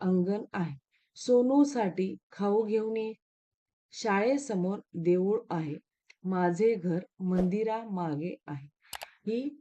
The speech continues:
शब्दयोगी अव्ययाची आपण उदाहरणे पाहत आहोत, हो की नाही? तर शब्दयोगी अव्ययाची अशी भरपूर उदाहरणे आहेत. तुम्हाला पेपरला असा प्रश्न विचारला जाईल की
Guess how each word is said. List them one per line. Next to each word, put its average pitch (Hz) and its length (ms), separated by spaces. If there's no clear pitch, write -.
शब्दयोगी 247 840
अव्ययाची 185 680
आपण 202 400
उदाहरणे 185 560
पाहत 185 320
आहोत, 151 240
हो 262 100
की 269 140
नाही? 151 140
तर 214 220
शब्दयोगी 226 680
अव्ययाची 175 540
अशी 190 340
भरपूर 185 380
उदाहरणे 180 440
आहेत. 160 240
तुम्हाला 208 340
पेपरला 190 520
असा 180 220
प्रश्न 214 360
विचारला 156 480
जाईल 147 240
की 220 120